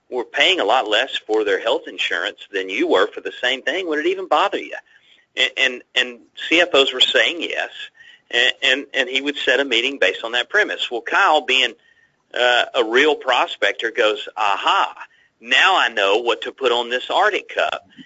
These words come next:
And he went and got a sticky note, and he wrote, "Why pay more?" And, and that's it. That's all that it comes with. And, and so, uh, that, that I know of, and that's why Kyle's on the call, so Kyle can en-, enlighten us as to how, what is the packaging on this? Does,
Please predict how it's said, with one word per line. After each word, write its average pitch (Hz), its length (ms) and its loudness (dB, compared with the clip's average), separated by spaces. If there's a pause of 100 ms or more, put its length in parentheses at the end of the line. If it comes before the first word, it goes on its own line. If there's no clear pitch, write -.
(200)
And 113 180 -2
he 123 60 2
went 156 260 0
and 170 100 -4
got 127 160 2
a 117 60 -2
sticky 190 420 -4
note, 107 300 0 (100)
and 113 140 0
he 127 100 -4
wrote, 156 500 0 (480)
"Why 107 340 0 (720)
pay 110 260 2
more?" 139 500 0 (400)
And, - 180 -8
and 113 140 -2
that's 120 260 0
it. 190 280 4
That's 104 220 0
all 123 240 2
that 165 100 -2
it 156 100 -8
comes 180 280 -4
with. 80 240 -4 (120)
And, 104 220 -2
and 107 120 -8
so, 107 340 2 (420)
uh, 113 200 0
that, 135 260 0
that 143 100 4
I 131 100 6
know 123 340 0
of, 110 60 -4
and 143 100 -6
that's 175 220 -2
why 139 180 0
Kyle's 135 380 -2
on 117 120 -6
the 107 80 -8
call, 135 340 0
so 117 180 -4
Kyle 120 300 -2
can 110 200 -10
en-, 110 200 -10 (100)
enlighten 113 460 0
us 104 260 -2
as 107 220 0
to 101 200 -2 (500)
how, 139 240 0
what 170 260 4
is 208 200 6
the 113 100 -2
packaging 101 600 -4
on 87 220 -4
this? 98 260 0
Does, 110 240 -6